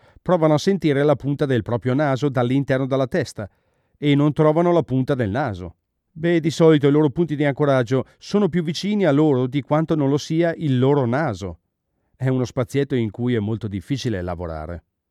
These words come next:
Beh, se ora voi andate all'altro lato e come tetano operante cominciate ad occupare solo voi lo spazio in cui parlate a qualcuno, in pratica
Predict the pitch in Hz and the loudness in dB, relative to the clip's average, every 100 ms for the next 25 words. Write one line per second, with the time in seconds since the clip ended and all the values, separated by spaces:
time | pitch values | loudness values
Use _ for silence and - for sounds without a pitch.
0 | _ _ _ _ _ - 156 160 - - | _ _ _ _ _ -4 0 0 -2 0
1 | 185 214 180 131 180 175 143 135 147 147 | 2 4 4 4 2 2 2 0 2 2
2 | 123 131 143 131 120 123 143 139 147 127 | 2 2 2 2 2 2 0 2 0 0
3 | - 127 120 151 147 143 110 120 127 135 | -2 -2 -2 -2 -2 -2 -2 -2 -2 -2
4 | 117 110 107 110 139 131 110 104 104 120 | -4 -4 -4 -4 -4 -4 -4 -6 -6 -4
5 | 131 113 - 135 151 135 95 143 131 101 | -2 -2 -4 -2 0 0 0 0 0 -4
6 | - 131 135 - 135 - - 135 139 107 | -2 -2 0 -2 -4 -6 -8 -4 -4 -2
7 | 143 175 - 120 101 120 139 117 - 107 | 0 2 2 -2 0 0 0 -4 -4 -4
8 | 98 143 117 95 113 - _ _ 190 214 | -4 -4 -2 -4 -6 -10 _ _ -2 0
9 | 247 247 113 110 | 0 -2 -4 -6